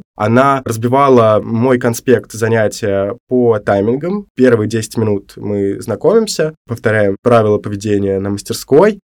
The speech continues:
Потом у нас пятнадцать минут лекция, мы ведем во время нее конспект. Потом у нас отдых, там ребята могут ничего не делать, я могу что-то порассказывать еще. Дальше мы достаем уже художественные материалы и начинаем то, что мы изучили,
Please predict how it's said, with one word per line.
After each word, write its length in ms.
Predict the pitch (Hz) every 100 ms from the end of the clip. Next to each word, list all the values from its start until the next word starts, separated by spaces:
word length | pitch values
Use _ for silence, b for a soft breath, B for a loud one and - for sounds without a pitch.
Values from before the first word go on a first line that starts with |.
| -
Потом 360 | 113 127 117
у 20 | 110
нас 220 | 104 -
пятнадцать 420 | - 123 120 -
минут 320 | 110 110 104 -
лекция, 600 | 113 110 - - 104 98
мы 120 | 104
ведем 240 | 101 110
во 60 | 107
время 180 | 104 104
нее 180 | 104 98
конспект. 720 | 101 101 - 196 247 - -
Потом 460 | - - 123 120 110
у 20 |
нас 320 | 110 104 - 123
отдых, 720 | 127 113 101 104 101 - - -
там 220 | 98 98
ребята 340 | 107 104 110
могут 200 | 104 104
ничего 220 | 104 -
не 120 | 104 101
делать, 340 | 107 98 95
я 60 | 101
могу 220 | 98 98
что-то 260 | - 92
порассказывать 640 | - 104 - 160 220 175 160
еще. 400 | - 135 131 131 _ _
Дальше 340 | - 156 180 113
мы 120 | 123
достаем 340 | 117 110 120
уже 160 | 113 104
художественные 460 | - 101 101 110 101
материалы 500 | - 110 180 202 117
и 20 |
начинаем 520 | 104 - 117 139 123
то, 160 | - 110
что 160 | 113
мы 160 | 104 101
изучили, 640 | 101 - 175 214 151 123